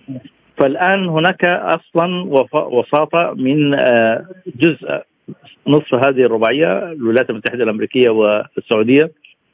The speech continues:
فإذا دخلت أي وساطة أفريقية أخرى على الخط، فبالتأكيد ست-، ستؤدي لانهيار المفاوضات في جدة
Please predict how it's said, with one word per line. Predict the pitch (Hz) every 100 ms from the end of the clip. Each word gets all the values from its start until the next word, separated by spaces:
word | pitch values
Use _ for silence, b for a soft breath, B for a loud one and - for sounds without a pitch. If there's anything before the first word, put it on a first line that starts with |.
| _ _ -
فإذا | 127 131 135 135
دخلت | 131 180 190 160 120
أي | 165 156
وساطة | 131 - 151 - 120 - - _
أفريقية | - - 123 - 147 139
أخرى | 120 143 127 113
على | 107 120
الخط، | 127 - 170 _ _ _ _ _ _
فبالتأكيد | 135 180 190 156 143 160 170 165 _
ست-، | - 123 156 147 117 131
ستؤدي | 113 135 147 131 139 139
لانهيار | 127 113 107 120 131 127
المفاوضات | 113 107 110 123 120
في | 113
جدة | 131 131 143 -